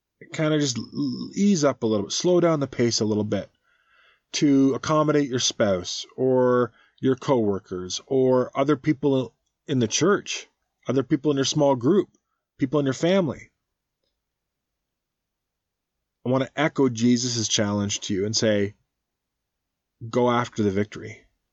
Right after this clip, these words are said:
Continue in faithfulness. Keep pursuing, keep growing, keep praying, keep learning, keep adapting, keep confessing and repenting. Run your race and run it well and run to win."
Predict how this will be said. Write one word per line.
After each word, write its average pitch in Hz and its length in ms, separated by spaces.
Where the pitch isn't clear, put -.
Continue 151 460
in 123 80
faithfulness. 107 560
Keep - 320
pursuing, 139 580
keep 190 300
growing, 135 560
keep - 300
praying, 131 500
keep - 300
learning, 135 560
keep - 280
adapting, 131 760
keep - 260
confessing 156 540
and 135 100
repenting. 123 680
Run 175 440
your 160 440
race 143 480
and 120 260
run 160 160
it 175 140
well 135 380
and 113 180
run 170 220
to 151 100
win." 123 500